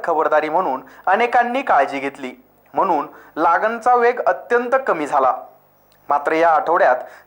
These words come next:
तिसरा रुग्ण वडगाव परिसरात सापडल्याने प्रशासन पुन्हा एकदा ॲक्टिव्ह मोडमध्ये येऊन खबरदारी घेत असताना दोन मे रोजी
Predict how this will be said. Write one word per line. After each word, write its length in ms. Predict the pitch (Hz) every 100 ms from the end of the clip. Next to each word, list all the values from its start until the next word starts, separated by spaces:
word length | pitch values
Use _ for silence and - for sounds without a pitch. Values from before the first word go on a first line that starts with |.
| -
तिसरा 320 | 214 262 269
रुग्ण 260 | 240 - 202
वडगाव 600 | 226 190 196 196 247 254
परिसरात 380 | 226 214 202 208
सापडल्याने 680 | - 156 151 151 196 151 123 - - -
प्रशासन 500 | 202 196 226 254 254
पुन्हा 440 | 247 208 196 247
एकदा 360 | 240 247 220 226 -
ॲक्टिव्ह 380 | 180 180 247 247
मोडमध्ये 500 | 208 180 175 170 165
येऊन 320 | 175 156 151 - - -
खबरदारी 500 | 196 208 226 233 254
घेत 260 | 190 185 165
असताना 500 | 165 208 202 113 117 - - -
दोन 300 | 165 220 247
मे 260 | 262 269 269
रोजी 300 | 254 247